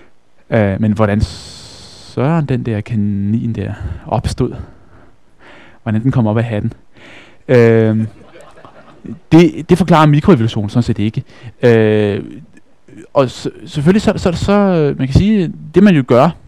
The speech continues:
i evolutionsteori, det er jo så at sige, at den mikroevolution, den er en lille gradvise udviklingsproces.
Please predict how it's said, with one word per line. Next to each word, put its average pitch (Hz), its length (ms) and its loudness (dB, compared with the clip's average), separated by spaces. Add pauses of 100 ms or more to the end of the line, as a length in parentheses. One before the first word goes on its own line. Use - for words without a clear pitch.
(140)
i - 20 -16
evolutionsteori, 120 680 -6
det 135 120 -6
er 139 40 -2
jo 131 80 -2
så 135 120 -8
at 135 100 0
sige, 139 280 2
at 120 80 -2
den 120 80 0
mikroevolution, 117 600 0
den 120 100 -4
er 151 40 -2
en 143 60 -4
lille 143 140 -4
gradvise 120 540 -4
udviklingsproces. 117 720 -4